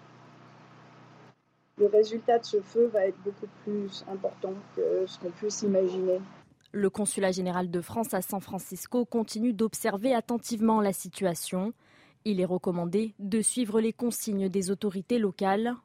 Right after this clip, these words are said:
Speaker 2: Pour cette Française, il est hors de question de quitter son île.
Speaker 1: On va rester, on va reconstruire et, euh... et l'A N A sera encore mieux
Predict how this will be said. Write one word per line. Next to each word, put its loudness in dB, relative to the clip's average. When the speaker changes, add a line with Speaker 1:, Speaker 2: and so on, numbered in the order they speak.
Speaker 2:
Pour -6
cette -4
Française, -4
il -2
est 0
hors 0
de 2
question -2
de -2
quitter -4
son 2
île. -2
Speaker 1:
On -20
va -8
rester, 8
on 0
va 6
reconstruire 2
et, 6
euh... 6
et 6
l'A 8
N 4
A 4
sera -8
encore 0
mieux 4